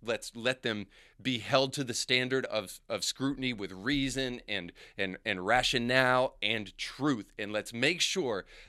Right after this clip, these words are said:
that we don't just listen to those people we always listen to on the news, but we're willing to put those ideas to the test. And if they don't withstand scrutiny, we throw them in the garbage, regardless of our political and, and, and, uh, ideological affiliation.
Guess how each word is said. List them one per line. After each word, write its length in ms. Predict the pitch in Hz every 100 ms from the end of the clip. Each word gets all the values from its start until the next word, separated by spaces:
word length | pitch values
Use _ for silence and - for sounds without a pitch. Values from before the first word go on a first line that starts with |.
| -
that 280 | 117 107 _ - -
we 240 | 107 107 175
don't 200 | 185 185
just 220 | 190 147
listen 380 | 135 170 143 120
to 100 | 120
those 180 | 123 -
people 280 | 139 -
we 140 | 104 113
always 260 | 127 120
listen 340 | 117 123 - 101
to 260 | - 92 82 - - -
on 160 | 117 107
the 60 |
news, 300 | 101 107 95
but 180 | - 110
we're 120 | 113
willing 280 | 104 127 120
to 60 | 104
put 260 | - 131
those 240 | - 120 117
ideas 400 | 107 98 107 104
to 80 | 113
the 100 | 98
test. 360 | 120 87 -
And 120 | 117 110
if 100 | -
they 120 | 113
don't 220 | 135 151
withstand 380 | 147 - 160 147
scrutiny, 300 | - 165 151
we 140 | 110
throw 360 | - - 135 139
them 180 | 135 127
in 220 | 117 117
the 80 | 98
garbage, 640 | 107 113 101 - - - _ - - -
regardless 720 | 123 101 135 147 135 135 -
of 220 | 123 107 -
our 140 | 107
political 560 | - 107 110 139 143 123
and, 140 | 107 -
and, 240 | 117 104 98 - -
and, 300 | 110 104 95 -
uh, 180 | 104 90 117
ideological 720 | 127 123 107 117 120 127 117
affiliation. 680 | 110 117 110 104 95 -